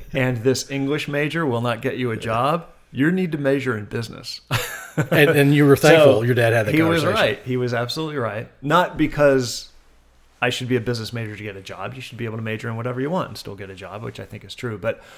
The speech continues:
Speaker 2: I needed to go into a, uh, a more practical field 'cause my thought was, "I wanna go to law school."
Speaker 1: Hmm.
Speaker 2: I, I thought I wanted to go to law school, but my grade point average was so lousy, there was no way I was getting into law school.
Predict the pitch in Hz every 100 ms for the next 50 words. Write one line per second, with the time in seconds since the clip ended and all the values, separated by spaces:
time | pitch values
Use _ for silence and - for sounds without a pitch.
0 | - - - 135 160 151 135 127 120 117
1 | 117 110 110 107 107 101 101 98 - 117
2 | 107 - 117 113 - 110 110 - - 113
3 | - - 120 123 117 120 147 160 123 123
4 | 117 113 - - - 127 143 131 113 120
5 | 175 - - 117 _ _ _ 180 160 120
6 | - 117 - 175 175 147 135 123 113 107
7 | 98 - 131 113 135 139 131 151 160 143
8 | 127 117 110 113 - - 131 110 107 104
9 | 123 104 107 110 110 127 127 123 117 110
10 | 107 - 110 110 107 110 110 - 117 104